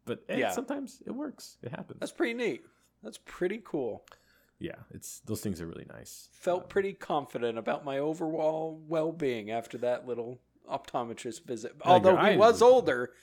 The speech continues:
Speaker 2: now I'm, now I'm a little worried. He
Speaker 1: <laughs> No,
Speaker 2: might have been
Speaker 1: he's
Speaker 2: trained in the eighties.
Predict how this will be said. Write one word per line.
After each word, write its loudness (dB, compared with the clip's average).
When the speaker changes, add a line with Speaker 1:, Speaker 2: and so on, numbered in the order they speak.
Speaker 2:
now 4
I'm, 4
now 4
I'm 0
a 0
little 6
worried. 6
He 0
Speaker 1:
<laughs> -
No, 6
Speaker 2:
might 8
have 12
been 6
Speaker 1:
he's 2
Speaker 2:
trained 0
in -2
the 2
eighties. 2